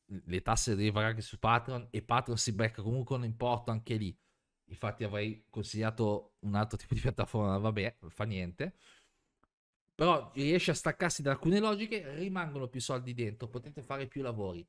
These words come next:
siatene felici. Poi i commenti dei coglioni, ragazzi, ci saranno sempre. Detto questo, io vi saluto, ho detto tutto. Spero di non avervi tediato troppo. Eh, link in descrizione a niente, in realtà, ai vari miei canali, eh, lasciamo perdere. <laughs>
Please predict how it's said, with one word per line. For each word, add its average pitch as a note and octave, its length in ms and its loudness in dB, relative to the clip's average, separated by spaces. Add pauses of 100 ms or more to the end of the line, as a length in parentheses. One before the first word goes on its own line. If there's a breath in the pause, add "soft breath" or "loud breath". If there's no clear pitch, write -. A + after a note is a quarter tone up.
(400)
siatene F3+ 640 -2
felici. C3 600 -4 (1160)
Poi C#3+ 340 2
i A2+ 60 -2
commenti C3+ 400 -2
dei D3 120 0
coglioni, C3 600 -2
ragazzi, G2+ 520 -2 (140)
ci - 160 -10
saranno G2 360 -2
sempre. D#2+ 520 -6
Detto D#3+ 300 -2
questo, E3+ 480 0
io F3 180 -2
vi D3 220 -8
saluto, B2 540 -2
ho B2 60 6
detto G2+ 280 0
tutto. B2 580 -2 (320 loud breath)
Spero - 380 2
di D#3+ 100 0
non C#3 160 -4
avervi C#3 400 -6
tediato C3 500 -4
troppo. C3 800 2
Eh, A#2+ 420 6
link F#3 240 4
in E3 100 0
descrizione C#3 720 -2
a A#2+ 100 -4
niente, A2 460 -4
in G#2 60 -2
realtà, G2+ 340 -2
ai B2 160 0
vari G#2+ 260 -2
miei A2+ 180 -2
canali, G2 560 -2
eh, B2 60 2
lasciamo G#2+ 520 0
perdere. F#2+ 500 0
<laughs> - 840 -10